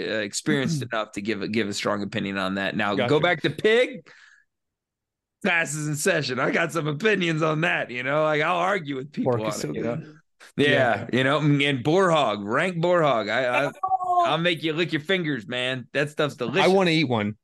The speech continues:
Speaker 2: bad
Speaker 1: Yeah.
Speaker 2: because I was only taught and raised by Texans out there in the pig world.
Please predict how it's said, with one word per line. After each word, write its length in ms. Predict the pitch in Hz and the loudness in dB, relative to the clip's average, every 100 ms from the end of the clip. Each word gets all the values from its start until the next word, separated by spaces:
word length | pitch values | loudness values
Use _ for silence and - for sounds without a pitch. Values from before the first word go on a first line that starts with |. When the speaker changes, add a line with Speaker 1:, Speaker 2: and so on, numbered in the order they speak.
| - | 0
Speaker 2:
bad 440 | 127 117 101 107 - | 2 2 0 -6 -10
Speaker 1:
Yeah. 140 | 123 139 | -4 -2
Speaker 2:
because 280 | 135 131 123 | 0 0 -2
I 180 | 135 147 | -2 0
was 140 | 185 156 | 0 -2
only 340 | 156 175 190 | -4 -2 -4
taught 240 | - 165 143 | -4 -4 -4
and 80 | 147 | -4
raised 260 | 143 143 | -6 -6
by 120 | 131 123 | -6 -6
Texans 520 | - 127 - 120 110 | -4 -6 -6 -10 -6
out 220 | 110 113 | -6 -4
there 220 | 117 113 | -2 0
in 80 | 110 | 0
the 80 | 107 | -2
pig 240 | 117 113 | -2 -2
world. 360 | 107 107 101 | -2 -4 -4